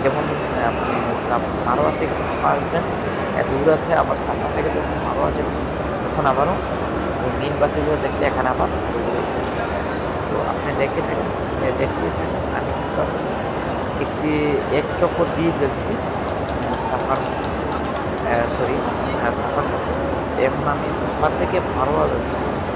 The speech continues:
যখন মারোয়া যে পড়ছি তখন আমার আর একটা চক্কর হবে। এরকমভাবে সাফার থেকে মারোয়া একটা, মারোয়া থেকে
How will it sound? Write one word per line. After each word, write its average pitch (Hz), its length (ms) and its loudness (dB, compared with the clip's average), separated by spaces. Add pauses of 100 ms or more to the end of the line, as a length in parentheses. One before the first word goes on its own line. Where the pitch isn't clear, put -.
(360)
যখন 139 280 2
মারোয়া 143 260 6
যে 156 140 4
পড়ছি 139 420 0 (100)
তখন 143 300 0
আমার 160 180 2
আর 135 200 0
একটা 139 300 -2
চক্কর - 220 -2
হবে। - 180 0 (720)
এরকমভাবে 165 480 0 (200)
সাফার 135 320 0
থেকে - 240 0
মারোয়া 143 260 2
একটা, 156 300 0
মারোয়া 143 300 2
থেকে - 220 -2